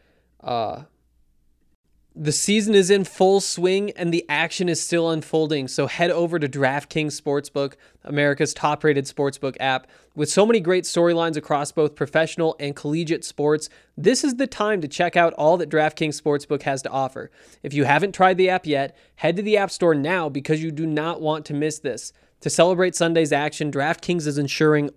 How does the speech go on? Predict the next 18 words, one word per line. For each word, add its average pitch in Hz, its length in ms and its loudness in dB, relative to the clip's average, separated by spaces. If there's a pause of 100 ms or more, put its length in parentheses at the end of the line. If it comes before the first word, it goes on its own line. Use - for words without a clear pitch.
all 165 300 4
new 180 320 4
users 156 640 -2 (880)
up 185 260 4
to 170 440 2 (140)
one 165 480 2
hundred 175 500 2
dollars. 147 560 0 (320)
That's 151 240 -2
right. 156 260 2 (260)
You 175 280 0
bet, 196 280 2 (260)
they 160 220 2
cover 185 640 2
with 139 320 0
risk-free 156 1120 0
Sunday 147 500 0
betting. 131 420 -4